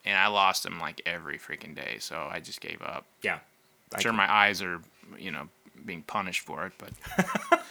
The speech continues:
Speaker 2: <laughs>
Speaker 1: whatever. But so Bourbon and Beyond, this is the, this is the creme de la creme of, of lineups, uh, for the, the music fan of, of Americana. You know, it's got everyone in there. If you, I mean,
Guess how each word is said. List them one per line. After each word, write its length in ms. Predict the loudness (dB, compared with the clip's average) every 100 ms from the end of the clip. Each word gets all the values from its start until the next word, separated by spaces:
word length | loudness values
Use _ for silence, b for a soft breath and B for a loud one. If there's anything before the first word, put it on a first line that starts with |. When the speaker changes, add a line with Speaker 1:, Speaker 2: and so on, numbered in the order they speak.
| -18
Speaker 2:
<laughs> 260 | -16 -4 0
Speaker 1:
whatever. 360 | 2 2 0 0 0 0 _ _ _ -20 B B 0
But 140 | 2
so 140 | 6 6
Bourbon 300 | 8 8 6
and 80 | 6
Beyond, 420 | 8 8 8 6
this 160 | 2
is 160 | 0 -2
the, 320 | 2 2 2 -2 B B B B B
this 180 | -2 0
is 80 | 2
the 100 | 2
creme 320 | 4 4 4
de 100 | 4 2
la 80 |
creme 560 | 2 0 2 2 0 -6 -8
of, 260 | -8 -8 -10
of 140 | -10
lineups, 840 | -4 2 2 4 2 2 0 -2 -2
uh, 220 | 0 0 0
for 200 | 0 -2
the, 240 | -2 -4 -8
the 320 | -6 -4 -4
music 420 | -6 -6 -6 -6
fan 420 | -2 2 2 0 -4
of, 240 | -6 -10 -16
of 140 | -8
Americana. 1000 | -4 0 0 2 2 2 2 2 2 -2 -4 B B B B -8
You 120 | -4
know, 200 | 0 0
it's 180 | -2 0
got 220 | 2 2
everyone 260 | 2 0 -2
in 120 | -2
there. 220 | 0 0 -2
If 160 | -6
you, 60 | -12 -4
I 40 |
mean, 240 | -2 -2